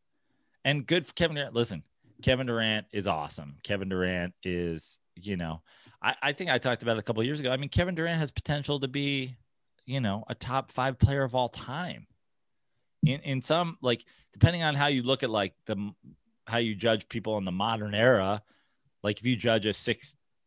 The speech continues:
eleven Ke-, like, f-, again, I said it before, I'll say it, like, Kevin Durant would score a thousand points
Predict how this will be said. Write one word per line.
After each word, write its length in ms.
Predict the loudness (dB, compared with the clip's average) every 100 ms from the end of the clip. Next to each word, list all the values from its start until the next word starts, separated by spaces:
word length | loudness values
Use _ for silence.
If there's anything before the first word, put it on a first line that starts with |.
| _ -4
eleven 440 | 0 2 2 -2
Ke-, 220 | -2 -2
like, 260 | -2 -4 -6 _ _ _ -20
f-, 100 | -4
again, 320 | -2 0 -2 0
I 120 | -2
said 180 | 2 0
it 60 |
before, 440 | -2 -2 0 2 0
I'll 80 | -2
say 140 | -4
it, 180 | -4 -4
like, 140 | -4
Kevin 220 | 0 2
Durant 140 | 2 -2
would 60 |
score 140 | -2 -2
a 40 |
thousand 480 | -2 -2 -2 -2 -6
points 440 | -8 -10 -12 -18